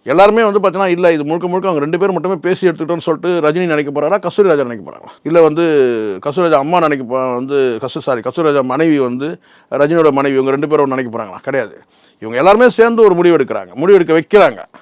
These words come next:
இங்க தனிப்பட்ட நபர்கள் மட்டும் கேட்டா, இந்த முடிவை எடுக்கணும்னு கேட்டா, பிள்ளைகள் கூட பேசக்கூடாது குறுக்க. யாரு? ஐஸ்வர்யாவுடைய அந்த டைவர்ஸ் இருக்குல்ல, தனுஷ், அவங்க ரெண்டு பேர் பிள்ளைகளுடைய பிள்ளைகளே வந்து ச-, இதுல தலையிடக்கூடாது. இப்ப எப்படி இது,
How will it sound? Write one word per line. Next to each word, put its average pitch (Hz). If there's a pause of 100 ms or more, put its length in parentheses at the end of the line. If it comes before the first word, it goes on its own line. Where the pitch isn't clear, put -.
(800)
இங்க 123
தனிப்பட்ட 180
நபர்கள் 175
மட்டும் 170
கேட்டா, 170
இந்த 160
முடிவை 190
எடுக்கணும்னு 185
கேட்டா, 165
பிள்ளைகள் 214
கூட 208
பேசக்கூடாது 160
குறுக்க. 113
யாரு? 143
ஐஸ்வர்யாவுடைய 131 (840)
அந்த 110 (200)
டைவர்ஸ் 131
இருக்குல்ல, 104
தனுஷ், 110 (640)
அவங்க 147
ரெண்டு 170
பேர் 165
பிள்ளைகளுடைய 170
பிள்ளைகளே 180
வந்து 175
ச-, 165
இதுல 139
தலையிடக்கூடாது. 123 (400)
இப்ப 135
எப்படி 147
இது, 120